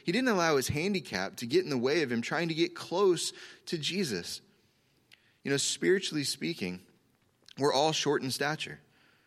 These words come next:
Romans three twenty-three reminds us that everyone has sinned. We all fall short of God's glorious standard. In fact, no one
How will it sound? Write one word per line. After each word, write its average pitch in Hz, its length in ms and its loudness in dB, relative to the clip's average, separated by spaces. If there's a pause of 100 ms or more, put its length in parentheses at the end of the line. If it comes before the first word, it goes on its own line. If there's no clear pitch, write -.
(280)
Romans 160 460 2
three 180 240 2
twenty-three 170 600 -2
reminds 143 580 0
us 98 220 -4
that 120 240 0
everyone 180 580 2
has 156 220 0
sinned. 156 320 0
We 143 100 0
all 170 280 0
fall 156 280 0
short 143 540 2 (480)
of 139 100 -8
God's 151 280 0
glorious 151 500 -2
standard. 135 520 -6 (800)
In 120 60 -10
fact, 165 240 2
no 151 240 4
one 139 420 2